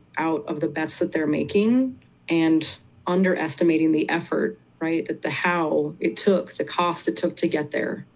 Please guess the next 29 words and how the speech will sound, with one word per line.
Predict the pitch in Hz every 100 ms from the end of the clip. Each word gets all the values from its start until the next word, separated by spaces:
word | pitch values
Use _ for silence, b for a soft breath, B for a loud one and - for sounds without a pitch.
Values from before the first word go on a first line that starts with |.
| _
So | - 180 170
if | -
we | 214
can | 214 233 202
make | 180
sure | - 196 185 165 156
that | -
we | 165 170 170
are | - 156 151 156 156 151 - -
connecting | - 185 180 190 - 190 180
the |
dots | 165 - - - - -
and | - 160
we | 170
aren't | 170 185 190
just | - 190 -
telling | 180 170 165
the | 156
stories | 147 147 147 147 143 139 139 - - b b b b -
that | 180
focus | - 170 165 165 -
around | 165 151 151 165 160 - - - _ -
our | 196
customers | - 202 - 185 175 156 151 147 -
and | 185
the | 180 -
empathy | 190 190 190 - 180 160 147 143 143 B -
and, | 160 165
like, | 160 160